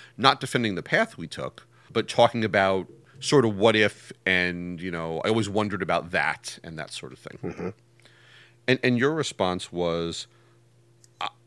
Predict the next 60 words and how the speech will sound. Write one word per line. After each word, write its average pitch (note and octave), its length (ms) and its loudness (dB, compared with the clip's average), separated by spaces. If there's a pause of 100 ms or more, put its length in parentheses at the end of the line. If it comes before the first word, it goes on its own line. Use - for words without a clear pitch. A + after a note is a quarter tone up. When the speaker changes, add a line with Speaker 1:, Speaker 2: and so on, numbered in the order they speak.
(120)
Speaker 1:
I B2 120 8
don't C3 160 6
th-, - 120 -4
I B2+ 140 10
don't B2+ 100 4
feel B2+ 120 4
like B2 80 4
I A2+ 40 4
missed A#2 200 2
out A#2 80 8
anything." A2 320 -2 (420)
Speaker 2:
Right. B2 200 -10 (1600)
I A2 100 2
was D#3 160 4
worried A#2 240 2
I, A2+ 240 0
I B2+ 100 0
wasn't A2+ 280 -6
gonna F#2+ 240 -4 (640)
be A2+ 100 0
able G#2 160 -4
to, F2+ 180 -8 (300)
to F2 340 -10 (140)
add G2 200 -8
to F#2+ 60 -8
the E2+ 80 -8
conversation. G2 640 -12 (460)
Speaker 1:
Mm-hmm. F#2 200 -10 (120)
Speaker 2:
'Cause A#2+ 120 -10
it G#2+ 60 -4
wasn't A2+ 200 -4
gonna G#2+ 120 -6
go G#2+ 180 -2
the G2 140 -8
way G2+ 280 -4
that, F#2 200 -10 (360)
I G#2+ 60 -4
don't F#2+ 100 -6
wanna G2 100 -6
say G2+ 140 -2
you E2+ 120 -12
thought A#2+ 240 0
it F#2 40 -8
was F2 120 -12
gonna D2+ 160 -10
go, D#2+ 220 -14
because, - 400 -12
you F2+ 60 -8
know, D2 60 -14
you're F#2+ 220 -12
the F2 80 -14
one E2 140 -10
that's - 160 -16
right F2 180 -8
all C#2+ 120 -16
the C#2+ 60 -20
time. D#2+ 260 -14 (380)
That's G#2 260 -4
gonna G2 200 -6
be, F2 280 -6